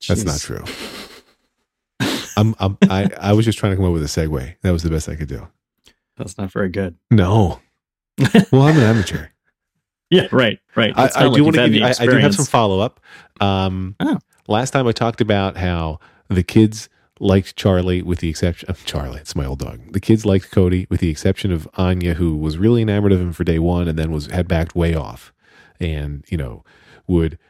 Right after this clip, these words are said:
Speaker 1: only talk to Cody when there was a gate between them and, um, really just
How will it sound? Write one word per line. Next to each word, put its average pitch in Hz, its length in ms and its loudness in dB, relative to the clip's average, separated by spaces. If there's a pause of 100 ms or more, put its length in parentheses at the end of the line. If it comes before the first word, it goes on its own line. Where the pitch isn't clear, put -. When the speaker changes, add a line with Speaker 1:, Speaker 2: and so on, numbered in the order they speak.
(140)
Speaker 1:
only 104 260 2
talk 98 320 -2
to 98 80 -6
Cody 90 340 -2
when 82 160 -4
there 82 100 -4
was 80 120 -8
a 87 60 -6
gate 82 280 -8
between 147 360 -4
them 120 320 -2 (400)
and, 76 640 -4 (380)
um, 73 300 -4
really 95 320 2
just 82 320 -6